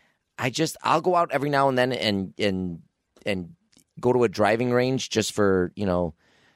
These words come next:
just for fun, but I never got into golf. Now, mini golf, I, I have a ball at mini golf,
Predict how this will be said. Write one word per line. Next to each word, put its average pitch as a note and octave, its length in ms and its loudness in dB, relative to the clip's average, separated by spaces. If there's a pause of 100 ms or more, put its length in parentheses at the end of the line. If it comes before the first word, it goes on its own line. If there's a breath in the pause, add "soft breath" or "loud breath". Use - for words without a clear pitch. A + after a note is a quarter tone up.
(120 soft breath)
just - 200 0
for F#2+ 100 -2
fun, B2+ 420 0
but G2+ 200 0 (160)
I B2 220 -6
never B2 360 -2
got B2+ 160 -4
into C3+ 120 -6
golf. A2 420 -2
Now, G#2+ 100 2
mini C3+ 260 0
golf, F#3 400 -4 (800)
I, D#3 160 -4 (160)
I D3 140 -2
have E3 140 -2
a B2+ 60 0
ball B2 320 -2
at F2+ 60 -8
mini F#2 180 -4
golf, E2+ 380 -6